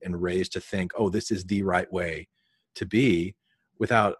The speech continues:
recognizing there's harm that we do to ourselves, harm that we do to other people, because we, you know, we're just, like you said, trying to do the best we can and follow the straight and narrow. And, uh,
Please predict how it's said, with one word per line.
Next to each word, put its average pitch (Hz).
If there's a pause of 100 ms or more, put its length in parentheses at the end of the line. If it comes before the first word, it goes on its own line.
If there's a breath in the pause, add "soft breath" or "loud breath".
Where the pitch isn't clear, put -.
(320)
recognizing 95
there's 80
harm 82
that 107
we 110
do 101
to 98
ourselves, 113
harm 87
that 87
we 73
do 87
to 85
other 78
people, 101
because 117
we, 151
you 170
know, 160
we're 156
just, 170 (180)
like -
you 160
said, 107
trying 131
to 131
do 135
the 131
best 127
we 120
can 120
and 113
follow 113
the 107
straight 107 (140)
and 104
narrow. 101 (720 soft breath)
And, 113 (1300)
uh, -